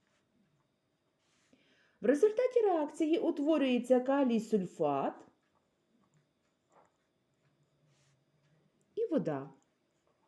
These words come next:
Так, проглянемо, чи однакова кількість атомів до реакції і після реакції.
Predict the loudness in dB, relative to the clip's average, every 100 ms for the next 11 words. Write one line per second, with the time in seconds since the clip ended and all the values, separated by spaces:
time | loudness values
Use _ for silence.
0 | _ _ _ _ _ _ _ _ _ _
1 | _ _ _ _ _ _ _ _ _ _
2 | _ _ _ _ _ _ _ _ _ _
3 | _ -18 -16 -18 -20 _ _ _ _ -6
4 | -4 -2 -4 -4 -6 -8 -4 -4 -4 -6
5 | -8 -6 -6 -6 -8 -8 -10 -8 -8 -6
6 | -8 -8 -6 -4 -4 -6 -10 -14 -12 -12
7 | -10 -12 -10 -10 -8 -6 -6 -10 -10 -10
8 | -10 -14